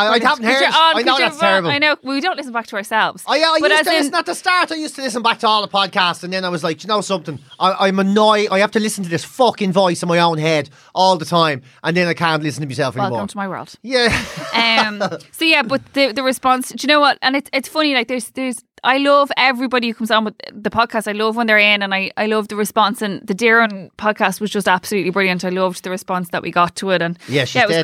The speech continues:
Speaker 2: great. She's a, she's a great little listen. And Laughs Your Life is Back, which is her new podcast.
Speaker 1: Oh,
Speaker 2: Well, it's not
Speaker 1: yeah,
Speaker 2: new.
Speaker 1: yeah. Who's she got now, I wonder?
Speaker 2: Uh,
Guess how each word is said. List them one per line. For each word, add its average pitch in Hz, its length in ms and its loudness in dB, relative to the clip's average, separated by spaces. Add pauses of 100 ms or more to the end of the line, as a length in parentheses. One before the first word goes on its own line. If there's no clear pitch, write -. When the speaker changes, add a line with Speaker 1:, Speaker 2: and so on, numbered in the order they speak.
Speaker 2:
great. 202 120 -4
She's 214 200 -6
a, 202 120 -2
she's 226 200 -4
a 214 40 -4
great 190 220 2
little 160 140 -2
listen. 196 220 -4
And 190 80 -8
Laughs 190 280 0
Your 196 100 -4
Life 170 240 -6
is 165 100 -14
Back, - 540 0
which - 200 -14
is 208 120 -14
her 240 220 -6
new 226 120 -10
podcast. 214 520 -6
Speaker 1:
Oh, 190 100 2
Speaker 2:
Well, 240 100 2
it's 262 60 -2
not - 120 4
Speaker 1:
yeah, 302 160 4
Speaker 2:
new. 285 80 0
Speaker 1:
yeah. 269 240 2
Who's 269 200 -6
she 226 100 -12
got 254 180 -2
now, 254 240 -2
I 247 60 2
wonder? 233 160 0
Speaker 2:
Uh, 254 160 2